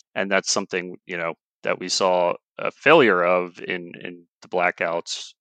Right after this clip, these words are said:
the Christmas Eve blackouts in North Carolina last year. We saw the neighboring market structures actually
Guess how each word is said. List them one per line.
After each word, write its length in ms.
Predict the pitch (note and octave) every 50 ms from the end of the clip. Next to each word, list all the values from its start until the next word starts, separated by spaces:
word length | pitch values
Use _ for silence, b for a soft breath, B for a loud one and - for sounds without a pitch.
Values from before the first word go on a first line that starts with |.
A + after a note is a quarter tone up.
| _ _
the 160 | - F2+ F2 -
Christmas 420 | - - G2+ - - F2 - -
Eve 140 | - F#2 -
blackouts 680 | - - E2 E2 - - - F2 D#2+ E2+ - - - -
in 120 | A#2 G#2 G2+
North 220 | G2+ F#2+ - -
Carolina 720 | - G2 F2 E2 E2+ E2 E2 E2+ E2+ E2+ E2 E2 E2 D#2+
last 400 | - - F2 E2 D#2+ - - -
year. 340 | - E2+ E2 E2+ D#2+ D#2+ E2 b b b b b b _ _ _
We 140 | G#2 G2+ F#2
saw 240 | - - G2+ F#2+ F2+
the 140 | F2+ F2+
neighboring 640 | F2+ F2+ F#2 F#2+ F#2 G2+ F#2 F#2 F2+ F2 F2+ F2+ F2+
market 360 | F2 F#2 G2 - - - -
structures 680 | - - - F2 E2 - - - F#2 E2+ E2+ E2+ - -
actually 500 | - E2 D#2 - - - F2 E2+ E2